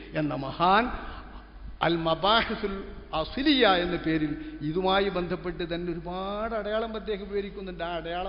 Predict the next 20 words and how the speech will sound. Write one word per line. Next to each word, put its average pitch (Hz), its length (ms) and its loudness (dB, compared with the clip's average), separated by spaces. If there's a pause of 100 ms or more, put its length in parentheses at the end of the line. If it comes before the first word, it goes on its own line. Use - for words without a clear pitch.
ഭാഗം 196 300 -6
മാത്രമേ 180 380 -8
ഇപ്പം 185 160 -6
ഞാൻ 175 100 -4
എടുത്തിട്ടുള്ളൂ. 170 400 -4 (400)
അങ്ങനെയുള്ള 170 560 0 (500)
മഹാന്മാർ 190 600 4 (140)
പറഞ്ഞ 165 240 0 (120)
അടയാളം 165 540 2
വെച്ചിട്ട് 160 380 -4
നമ്മൾ 151 220 -4 (140)
പഠിച്ചാൽ 156 640 -2 (460)
ഇവിടെ 180 320 -2
നമ്മൾ 156 200 -4 (140)
പറയുന്നത് 165 500 -4 (100)
നമുക്കൊന്നും 170 680 -8
ഉണ്ടായിട്ടല്ല 160 540 -6 (100)
കൂട്ടരെ. 123 340 -12 (800)
ഹാമിലുൽ 233 600 -4
വസ്ഫല്ലാത്ത, 165 720 -4